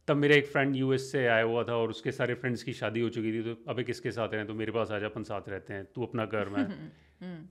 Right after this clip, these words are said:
Speaker 1: तो he just made sure कि मैंने जो आईटी की लाइफ,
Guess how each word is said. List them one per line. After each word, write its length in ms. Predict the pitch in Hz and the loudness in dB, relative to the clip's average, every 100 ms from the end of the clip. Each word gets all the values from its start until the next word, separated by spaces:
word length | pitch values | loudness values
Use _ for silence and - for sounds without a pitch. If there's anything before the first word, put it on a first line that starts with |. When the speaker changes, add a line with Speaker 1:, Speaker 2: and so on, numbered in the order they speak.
| - | 0
Speaker 1:
तो 200 | 185 185 | 2 4
he 240 | 165 208 | 2 4
just 240 | 208 208 185 | 4 2 4
made 340 | 175 175 - | 2 2 4
sure 240 | 202 208 | 6 6
कि 160 | 208 208 | 4 2
मैंने 220 | 185 190 | 4 4
जो 120 | 185 | 4
आईटी 300 | 160 151 156 | 4 4 0
की 160 | 180 185 | 0 2
लाइफ, 360 | 160 143 175 | 4 4 4